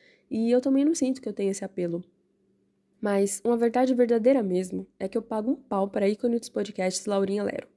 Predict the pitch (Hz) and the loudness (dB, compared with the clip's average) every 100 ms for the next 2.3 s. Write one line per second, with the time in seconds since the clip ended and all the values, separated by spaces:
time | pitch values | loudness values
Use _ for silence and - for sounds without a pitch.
0 | _ _ - 233 240 269 269 240 226 - | _ _ 0 0 2 2 2 2 0 -2
1 | 196 208 208 196 190 196 196 233 233 233 | -2 0 0 0 0 0 -2 -4 -4 -2
2 | 185 175 | -2 -4